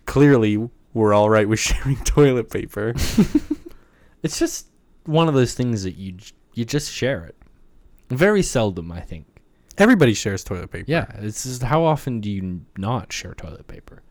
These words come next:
Speaker 2: Like, when was the last time you had toilet paper that from start to finish of the roll you only used? 'Cause I've never done it.
Speaker 1: I think I have once.
Speaker 2: When?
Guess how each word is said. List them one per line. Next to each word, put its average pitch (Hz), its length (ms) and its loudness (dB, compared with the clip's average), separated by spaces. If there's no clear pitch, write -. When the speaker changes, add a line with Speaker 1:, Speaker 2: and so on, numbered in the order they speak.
Speaker 2:
Like, 110 140 -6
when 147 180 2
was 160 120 -2
the 120 60 -4
last 113 280 2
time 107 160 -2
you 107 120 0
had 110 200 0
toilet 95 340 -2
paper 87 320 -8
that 82 160 -12
from 82 160 -16
start 98 320 -6
to 104 60 -12
finish 104 320 -6
of 95 80 -6
the 90 80 -8
roll 87 320 -4
you 92 260 -2
only 92 320 -6
used? 85 400 -10
'Cause 95 140 -6
I've 101 160 -4
never 90 240 -8
done 82 180 -18
it. - 60 -20
Speaker 1:
I 143 60 -2
think 170 180 -2
I 175 80 0
have 123 240 -2
once. 98 480 -8
Speaker 2:
When? 110 280 -8